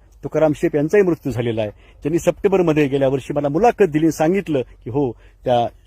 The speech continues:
श्रीराम शेपच्या मृत्यूमागं प्रीतम मुंडे आहे, हे त्यांना ठाऊक झालं. त्यांचा आजार वाढवला, संपवलं त्यांना. पोलीस महासंचालकाला जे काही क्लिप्स मला द्यायच्या होत्या,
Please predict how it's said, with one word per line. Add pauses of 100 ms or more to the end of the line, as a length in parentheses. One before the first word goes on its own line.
श्रीराम
शेपच्या
मृत्यूमागं (2250)
प्रीतम
मुंडे
आहे,
हे
त्यांना
ठाऊक
झालं.
त्यांचा
आजार
वाढवला, (420)
संपवलं
त्यांना. (960)
पोलीस
महासंचालकाला
जे
काही
क्लिप्स
मला
द्यायच्या
होत्या,